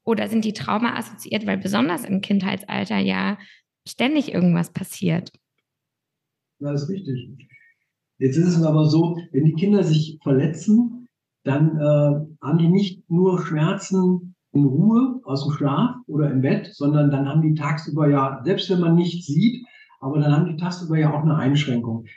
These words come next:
Speaker 2: Kleine
Speaker 1: Mhm.
Speaker 2: Kinder, die sind ja sehr ehrlich, äh, die sagen ja nicht unbedingt, „Mir tut's hier weh“, aber die hocken sich hin und sagen, „Mama, ich will auf den Arm und ich will nicht laufen“,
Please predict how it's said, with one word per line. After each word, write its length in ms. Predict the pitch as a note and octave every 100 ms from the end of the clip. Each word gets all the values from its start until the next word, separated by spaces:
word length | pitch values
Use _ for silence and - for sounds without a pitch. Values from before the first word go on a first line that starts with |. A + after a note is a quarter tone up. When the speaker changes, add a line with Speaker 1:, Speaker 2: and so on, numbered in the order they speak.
| _
Speaker 2:
Kleine 240 | C#3 E3 G#3
Speaker 1:
Mhm. 60 |
Speaker 2:
Kinder, 400 | B3 G#3 G#3 G3+
die 80 | D#3
sind 120 | C#3+
ja 100 | F3
sehr 200 | D3 C#3+
ehrlich, 500 | C3+ C#3+ F3+ F#3+ - - _ _
äh, 480 | C3+ C#3+ - - C3+
die 80 | C#3+
sagen 320 | D3+ D#3 F3
ja 100 | D#3
nicht 140 | D#3 D#3+
unbedingt, 320 | E3+ E3 D#3+
„Mir 140 | C#3+
tut's 240 | E3+ D#3+ -
hier 240 | D#3 B2
weh“, 360 | C#3+ G3+ A#3 -
aber 160 | D3+
die 120 | D3+
hocken 240 | C#3 D#3 D3+
sich 180 | C3+ E3+
hin 180 | G3+
und 80 | F3
sagen, 260 | D#3+ D#3 D3+
„Mama, 220 | D3+ E3
ich 120 | D3+
will 80 | D#3
auf 140 | C#3+
den 100 | D3
Arm 300 | - G#2+ G#2 -
und 120 | D#3
ich 180 | D#3 D#3+
will 120 | D#3
nicht 160 | D3+ C3
laufen“, 380 | G#2+ G#2 -